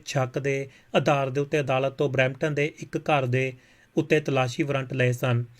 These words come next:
ਪੁਲਿਸ ਦੇ ਵੱਲੋਂ ਉੱਥੇ ਰਹਿੰਦੇ ਲੋਕਾਂ ਦੀ ਹਾਜ਼ਰੀ ਦੇ ਵਿੱਚ ਲਈ ਗਈ ਤਲਾਸ਼ੀ ਦੇ ਦੌਰਾਨ ਉੱਥੋਂ ਮਾਰੂ ਹਥਿਆਰਾਂ ਦੇ ਸਮੇਤ ਨਸ਼ਿਆਂ ਦੀ ਖੇਪ, ਤੀਹ ਹਜ਼ਾਰ ਡਾਲਰ ਦੀ ਕਰੰਸੀ ਮਿਲੀ ਹੈ।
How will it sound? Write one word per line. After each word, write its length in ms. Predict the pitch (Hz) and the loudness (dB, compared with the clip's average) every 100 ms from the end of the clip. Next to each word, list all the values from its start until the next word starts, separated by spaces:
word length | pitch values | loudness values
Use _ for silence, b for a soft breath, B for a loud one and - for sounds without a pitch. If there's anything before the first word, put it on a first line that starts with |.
| B B _ | B B _
ਪੁਲਿਸ 240 | 156 170 156 | 4 4 4
ਦੇ 140 | 175 | 2
ਵੱਲੋਂ 360 | 156 147 160 - | 2 0 -2 -2
ਉੱਥੇ 300 | 135 151 156 | -4 0 2
ਰਹਿੰਦੇ 280 | 139 135 151 | 2 0 0
ਲੋਕਾਂ 360 | 135 127 143 | 0 0 -2
ਦੀ 120 | 143 117 | -2 2
ਹਾਜ਼ਰੀ 420 | 120 123 131 139 | 2 2 0 0
ਦੇ 120 | 147 | 0
ਵਿੱਚ 380 | 139 135 143 139 B B - | 0 -2 -4 -4 B B -2
ਲਈ 220 | 147 151 | 0 2
ਗਈ 160 | 147 151 | 0 -2
ਤਲਾਸ਼ੀ 440 | 143 127 123 156 | 0 0 2 -2
ਦੇ 140 | 139 135 | -4 -2
ਦੌਰਾਨ 400 | 131 131 131 123 B _ | -2 -2 -4 -8 B _
ਉੱਥੋਂ 280 | 160 151 160 | 0 2 0
ਮਾਰੂ 360 | 135 131 143 151 | 2 0 0 -2
ਹਥਿਆਰਾਂ 360 | 147 143 131 | -2 -2 -2
ਦੇ 100 | 131 | -4
ਸਮੇਤ 360 | 123 135 131 135 | -6 -6 -6 -2
ਨਸ਼ਿਆਂ 320 | 127 120 139 | -4 -2 -4
ਦੀ 100 | 131 | -4
ਖੇਪ, 340 | 123 131 135 135 B B - | -2 0 0 -4 B B 4
ਤੀਹ 180 | 175 156 | 4 4
ਹਜ਼ਾਰ 260 | 151 147 | 2 0
ਡਾਲਰ 340 | 127 131 131 131 | 2 0 2 -2
ਦੀ 140 | 131 | -2
ਕਰੰਸੀ 400 | 123 127 123 147 | -2 -2 -2 -2
ਮਿਲੀ 300 | 143 135 131 | -2 -2 -2
ਹੈ। 220 | 131 131 | -2 -4